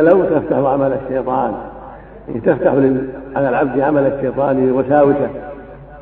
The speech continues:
وتشكيكه،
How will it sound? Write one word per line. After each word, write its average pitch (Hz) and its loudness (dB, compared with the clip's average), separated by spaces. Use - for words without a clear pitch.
وتشكيكه، 151 6